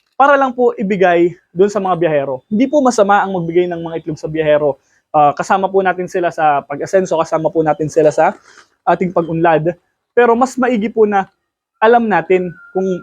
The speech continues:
magkano ba talaga yung kalakaran ng itlog ngayon. Para po hindi po tayo nalalayo, hindi po tayo nalilihis sa tamang presyo. Kasi ang nangyayari po, kapag iniasa natin sa kanila, kung ano lang yung presyong sinabi nila, wala tayong choice. Bakit?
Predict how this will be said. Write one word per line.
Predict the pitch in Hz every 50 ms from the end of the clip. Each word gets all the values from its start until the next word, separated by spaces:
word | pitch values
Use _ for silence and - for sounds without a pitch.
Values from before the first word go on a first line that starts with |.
| -
magkano | 208 208 202 220 214 208 208
ba | 190 208 202
talaga | 208 190 190 180 175 175
yung | 170 175 170 -
kalakaran | - 180 175 180 170 170 165 165 165 170
ng | 156 165
itlog | 156 _ 156 143 139
ngayon. | 139 135 127 127 123 123 127 - _ _ _ _ _ _
Para | _ 202 202 214 208
po | 240 233
hindi | 233 226 226 233
po | 214 226 226 226
tayo | 208 202 202 196
nalalayo, | 196 196 190 185 185 180 185 185 180 170 170
hindi | 165 175 185 202 202
po | - 214 208
tayo | - 202 202 202
nalilihis | 196 196 185 185 185 180 180 175 170 151 180 170 165 - - - _
sa | _ - 180
tamang | 170 - 175 170 165 165 165
presyo. | - 156 147 143 - - 139 131 139 - _ _ - _ _ _
Kasi | - - 254
ang | 254 254
nangyayari | 247 247 247 240 233 226 240
po, | 247 233 196 175 180 - _ _ _ _ _ _ _ _ _ _ _ _
kapag | 165 170 208 196 240
iniasa | 254 226 247 214 214 220 214 247
natin | 226 220 220 226 214
sa | 202 214 202
kanila, | 208 196 185 160 151 -
kung | - 208
ano | - 233 226 226 226
lang | 226 233
yung | 226 226
presyong | 226 214 202 - 202
sinabi | - 214 196 190 180 170 185
nila, | 185 175 156 143 135 135 - _
wala | 185 202 208 208
tayong | 196 208 202 196 180 170 156
choice. | - 185 175 151 147 - -
Bakit? | _ 202 220 214 208 180 -